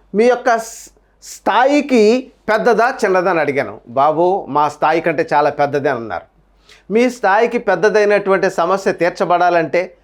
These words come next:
మీరు ఎవరి దగ్గర అప్పు తీసుకోకుండా, మరి ఆ సమస్య తీర్చబడాలంటే చాలా విలువైంది కదా, మరి ఏం చేస్తే తీర్చబడుతుంది? ఎక్కువ సమయం ప్రార్థనలు మీరు గడిపితే ఖచ్చితంగా తీర్చబడుతుంది అని చెప్పానండి వాళ్ళతో.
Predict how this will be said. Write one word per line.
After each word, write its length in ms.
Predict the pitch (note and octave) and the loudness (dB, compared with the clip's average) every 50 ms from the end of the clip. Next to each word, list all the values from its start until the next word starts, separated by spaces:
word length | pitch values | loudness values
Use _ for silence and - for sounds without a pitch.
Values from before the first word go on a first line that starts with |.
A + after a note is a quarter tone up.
| _ _ _ _ _ | _ _ _ _ _
మీరు 180 | D#3+ E3+ F3+ F3+ | 0 2 2 4
ఎవరి 360 | F3 D#3 D#3+ E3+ E3+ E3+ F#3 | 4 2 2 2 2 0 0
దగ్గర 280 | D#3+ D3 E3 E3+ F3 F#3 - - _ _ _ _ D3 | 0 2 2 2 0 0 -4 -10 _ _ _ _ -2
అప్పు 260 | D3 C#3+ D3 - F3 | 0 0 0 -2 0
తీసుకోకుండా, 760 | D#3+ E3+ E3 D#3+ - - E3+ D3+ C#3+ D3+ D3+ D3 D3+ D#3+ E3+ - - _ _ _ _ _ _ - | 2 2 0 0 0 -2 0 0 0 -2 0 0 0 -2 -2 -6 -16 _ _ _ _ _ _ -4
మరి 280 | E3+ E3+ E3 E3+ E3 - - | -2 0 0 0 -2 -2 0
ఆ 180 | C#3 C#3+ D3 | 0 0 0
సమస్య 460 | D3 - - E3+ F3+ A#3 B3 A#3+ B3+ | 0 -2 -4 -4 -2 -2 -2 -2 -2
తీర్చబడాలంటే 1160 | - - F#3+ G3+ G3+ - A3 F3+ F#3 F3+ F3+ F3+ E3+ E3+ D#3+ D#3 C#3+ F3+ D#3 C#3 C#3+ D3+ - - _ _ _ - | -2 0 -2 -4 -2 -2 -2 -2 0 0 0 2 2 0 0 0 -2 0 0 0 -2 -2 -6 -12 _ _ _ -2
చాలా 200 | E3 D#3+ D3 C#3+ | 0 0 2 2
విలువైంది 480 | D3 D#3+ F3+ F#3 F#3 F#3+ G3 G3 F#3+ F#3+ | 2 4 4 4 4 4 4 2 0 0
కదా, 280 | D3+ F3 D#3+ F3+ F3+ - - - _ _ - | 0 0 0 0 -2 -4 -8 -16 _ _ -4
మరి 200 | E3 D#3+ D3+ D#3 | -2 0 2 2
ఏం 200 | F#3+ A3 A3+ A3 - | 2 2 0 0 0
చేస్తే 240 | G#3 G#3 G#3 G#3 G#3+ | -2 0 0 0 -2
తీర్చబడుతుంది? 880 | G3+ G3+ F#3+ F#3 F#3 - F3+ E3 E3+ E3 - - D#3 C3+ D#3 D3+ E3+ - _ _ _ _ _ _ _ - | 0 0 -2 -2 -2 -2 -2 -2 -2 -2 -2 -4 -4 -4 -4 -6 -8 -12 _ _ _ _ _ _ _ -4
ఎక్కువ 340 | C#3 D3 D3 - F#3+ F3 E3+ | -4 -4 0 0 0 0 0
సమయం 340 | F3 F3+ D#3 D3+ D#3 D3+ | -2 -4 -2 -2 -2 -2
ప్రార్థనలు 480 | C#3+ - C#3+ C#3+ C#3+ C3+ B2 D3 C#3+ C#3 | -2 -2 -2 -2 -2 0 -2 -2 -2 -2
మీరు 140 | C3 C3+ B2+ | -2 -2 -4
గడిపితే 360 | A#2 C3+ C3 B2 B2 - C#3 | -4 -6 -6 -8 -8 -10 -10
ఖచ్చితంగా 520 | C3 - D#3 D3 - E3 C3 D3+ C#3+ D3 | -6 -6 -6 -6 -6 -6 -6 -4 -2 -2
తీర్చబడుతుంది 640 | C#3+ D3 D3 C#3 C#3 - C3+ B2+ B2 A#2+ - B2+ A#2 B2 | -2 -2 -4 -4 -4 -6 -6 -6 -6 -8 -8 -10 -10 -10
అని 100 | A#2 G#2+ - | -10 -8 -10
చెప్పానండి 380 | A#2 A2 - C3 A#2 A2+ A2+ G#2 | -12 -8 -8 -8 -8 -8 -10 -8
వాళ్ళతో. 380 | G#2 G2+ G#2+ G#2 - - - | -8 -10 -10 -10 -14 -18 -20